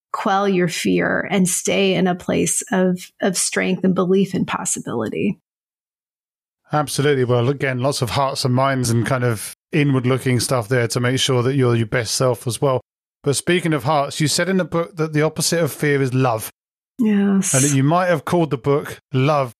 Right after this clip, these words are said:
Speaker 2: Transforming a Services Culture to Successfully Productize, but you were worried that you might not be taken seriously. So what do you think that says about the state of the world today?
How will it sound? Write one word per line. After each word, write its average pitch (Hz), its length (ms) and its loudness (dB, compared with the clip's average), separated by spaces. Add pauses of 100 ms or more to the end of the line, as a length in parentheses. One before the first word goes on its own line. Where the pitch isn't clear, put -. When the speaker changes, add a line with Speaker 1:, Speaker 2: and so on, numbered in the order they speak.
(140)
Speaker 2:
Transforming 143 580 0
a 131 80 2
Services 131 540 0
Culture 131 420 -2
to - 160 -2
Successfully 127 600 -2
Productize, 120 680 -2 (400)
but 135 100 2
you 131 120 4
were 127 100 4
worried 151 360 2 (120)
that 143 100 -4
you 131 140 0
might 143 240 0
not 135 160 0
be 131 80 -2
taken 123 340 0
seriously. 117 540 0 (880)
So 262 120 -2
what 359 120 -2
do 302 60 2
you 262 80 4
think 208 180 -2
that 170 180 0
says 165 180 0
about 147 260 0
the 139 40 -4
state 147 220 0
of 147 80 -6
the 135 60 2
world 127 260 0
today? 110 320 -4